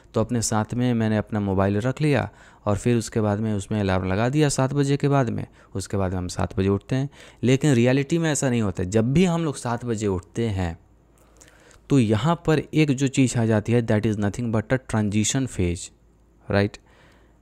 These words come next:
जब भी हम लोग सो, अ, जब भी हम लोग का अलार्म बजता है उस चीज़ को हम बोलते हैं that is a transition phase, right? उस ट्रांजिशन फेज आपका क्या बोलता है कि जैसे ही आपका अलार्म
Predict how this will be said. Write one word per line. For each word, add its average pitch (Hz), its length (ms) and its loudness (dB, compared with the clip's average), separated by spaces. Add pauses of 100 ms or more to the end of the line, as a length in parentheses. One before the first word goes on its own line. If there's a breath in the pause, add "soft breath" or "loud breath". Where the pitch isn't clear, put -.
(120)
जब 104 280 4
भी 147 140 4
हम 147 260 2
लोग 127 160 -2
सो, 101 260 0
अ, 110 400 -2
जब 107 260 2
भी 143 120 2
हम 131 220 0
लोग 120 140 -2
का 127 60 0
अलार्म 104 460 0
बजता 92 320 -4
है 120 160 0
उस - 400 -8
चीज़ 110 220 0
को 110 100 -2
हम 101 220 -2
बोलते 92 380 -2
हैं 117 180 -2
that 95 220 -2
is 98 180 -2
a 123 80 0 (160)
transition 92 520 -2
phase, 90 340 -4 (960 soft breath)
right? 101 200 2 (880 loud breath)
उस 143 220 2
ट्रांजिशन 123 500 4
फेज 143 320 0
आपका 120 260 -4
क्या 101 200 -2
बोलता 92 320 -4
है 143 180 -6 (420 loud breath)
कि 135 140 6
जैसे 117 500 4
ही 156 320 2
आपका - 380 0
अलार्म 104 680 4